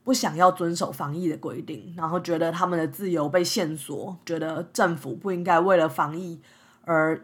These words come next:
限制他们的自由。然后从一刚开始，去年三月的时候到七月到十二月的疫情，一波比一波更严重。然后洛杉矶之前在最严重的时候，曾经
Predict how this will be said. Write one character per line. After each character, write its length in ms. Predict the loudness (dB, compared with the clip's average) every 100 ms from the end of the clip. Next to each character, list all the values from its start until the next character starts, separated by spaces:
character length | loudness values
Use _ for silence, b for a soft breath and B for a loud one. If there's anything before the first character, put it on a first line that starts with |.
| -8
限 340 | -4 0 0
制 160 | 0 -2
他 100 | -2
们 140 | -2
的 100 | -2
自 240 | -4 -6 -10
由。 300 | -10 -12 -12 b b _ b b b
然 220 | 2 4 4
后 260 | 4 4
从 560 | 4 2 2 2 -2 -8 -14 _ _ -6
一 120 | 2
刚 200 | 4 4
开 200 | 4 2
始， 200 | 2 -4
去 220 | -6 -4
年 180 | -2 -2
三 300 | 0 0 2
月 180 | 2 0
的 80 | 0
时 160 | -4
候 320 | -6 -4 -4 0
到 440 | 4 6 6 2 -6 B -8
七 300 | -4 -4 -2
月 400 | 0 0 0 2
到 220 | 6 6
十 260 | 4 -4 0
二 180 | 4 4
月 360 | 2 -2 -4 -10
的 80 |
疫 180 | -10 -8
情， 340 | -10 -12 -16 -20 b b b _ _ _
一 100 | 2
波 240 | 2 4 2
比 160 | 4
一 100 | 2
波 220 | 2 4 4
更 200 | 4 0
严 220 | -4 -6
重。 240 | -4 -4 -8
然 100 | -16
后 420 | -6 0 0 0 0
洛 180 | 2 4
杉 160 | 2
矶 120 | -2 -4
之 140 | -6
前 300 | -4 -4 0
在 340 | 4 4 4 -6 _ _ _
最 240 | 4 4
严 260 | 4 0 0
重 200 | 2 2
的 80 |
时 100 | -2
候， 200 | 0 2
曾 260 | 2 0 -2
经 260 | -4 -6